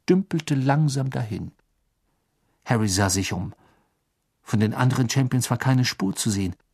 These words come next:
Worauf warteten sie? Warum beeilten sie sich nicht? Er wandte sich nun Hermine zu, hob den gezackten Stein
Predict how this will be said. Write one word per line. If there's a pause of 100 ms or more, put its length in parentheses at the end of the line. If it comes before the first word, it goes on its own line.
(380)
Worauf
warteten
sie? (580)
Warum
beeilten
sie
sich
nicht? (1080)
Er
wandte
sich
nun
Hermine
zu,
hob
den
gezackten
Stein